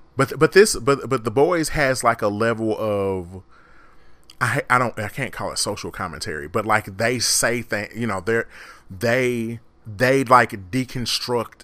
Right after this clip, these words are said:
the superhero idea. So, like, the idea of this show and comic is that, like, they have,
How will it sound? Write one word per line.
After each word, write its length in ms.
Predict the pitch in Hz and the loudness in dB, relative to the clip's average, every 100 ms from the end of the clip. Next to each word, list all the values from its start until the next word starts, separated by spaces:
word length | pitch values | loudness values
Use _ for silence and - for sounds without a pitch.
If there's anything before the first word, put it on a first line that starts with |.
| - | -18
the 640 | 87 110 104 101 98 92 - _ _ | -6 -4 -4 -6 -8 -12 -14 _ _
superhero 800 | - - - 127 127 107 113 104 98 | -6 -2 -2 0 -2 0 2 4 4
idea. 640 | 98 90 98 85 53 55 _ _ _ _ _ - _ _ _ _ - | 2 0 -6 -8 -16 -20 _ _ _ _ _ -20 _ _ _ _ -6
So, 160 | - 135 | 2 4
like, 200 | 127 110 | 4 4
the 120 | 127 | 4
idea 420 | 123 120 113 143 | 6 6 2 0
of 120 | 135 101 | 0 -2
this 160 | 104 | -4
show 480 | - 104 95 92 87 - - - - _ _ - - - | -2 -2 -2 -4 -10 -16 -20 -20 -20 _ _ -20 -12 -4
and 160 | 110 | -4
comic 520 | - 123 104 90 - - | -2 0 0 -2 -12 -6
is 220 | 117 98 | -4 -2
that, 220 | 104 98 | -4 -4
like, 380 | 104 101 95 - - | -2 -2 -2 -8 0
they 160 | 127 | 0
have, 720 | 123 135 131 123 120 117 107 | 0 0 2 0 0 -2 -6